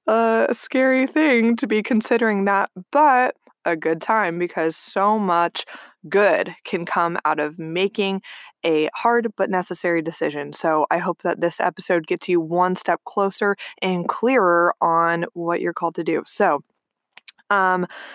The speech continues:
yeah, I am going to talk through two things. First, I'm going to talk through the main categories of criteria. I have five, um, general areas to evaluate if it's time for you to leave your job and find a new one.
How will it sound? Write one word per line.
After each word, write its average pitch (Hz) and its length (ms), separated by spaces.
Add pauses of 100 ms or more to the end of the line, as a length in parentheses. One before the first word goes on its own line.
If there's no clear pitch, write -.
(240)
yeah, 240 300
I 226 180
am 277 220
going 214 280
to 202 80
talk 170 260
through 165 300
two 156 320
things. 151 300
First, 226 680
I'm 175 200
going 185 180
to 175 60
talk - 260
through 190 300
the 170 180
main 170 580 (720)
categories 294 840 (120)
of 254 240
criteria. 254 760
I 226 60
have 220 160
five, 175 720 (160)
um, 175 420 (100)
general 175 440
areas 160 600
to 190 240
evaluate 170 840 (280)
if 190 140
it's 190 160
time 180 360
for 214 100
you 202 120
to 185 100
leave 175 240
your 214 80
job 160 280
and 175 140
find 180 180
a 226 60
new 160 300
one. 143 300